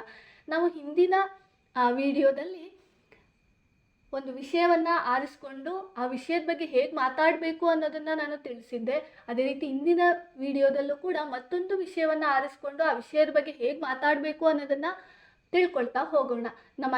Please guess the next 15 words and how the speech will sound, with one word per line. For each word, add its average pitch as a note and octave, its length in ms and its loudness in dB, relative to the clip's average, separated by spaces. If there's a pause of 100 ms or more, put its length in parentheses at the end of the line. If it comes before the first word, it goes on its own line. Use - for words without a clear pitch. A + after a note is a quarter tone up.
(100)
ಈ B3+ 100 -6
ಪ್ರಯತ್ನ D#4+ 460 2
ನಿಮ್ಗೆ D#4+ 260 2
ಇಷ್ಟ D#4+ 420 -2
ಆದಲ್ಲಿ D#4+ 460 2
ಈಗ್ಲೇ C4 420 -2
ಮರೆಯದೆ D#4 420 -2
ನಮ್ಮ C#4+ 160 -4
ಚಾನೆಲ್ಗೆ D4 520 -2
ಸಬ್ಸ್ಕ್ರೈಬ್ D#4+ 640 2
ಮಾಡಿ, D#4 280 0
ನಮ್ಮ A#3 200 -8
ವಿಡಿಯೋನ D4+ 520 -4
ಲೈಕ್ D#4 380 -4
ಮಾಡಿ, D#4+ 460 -4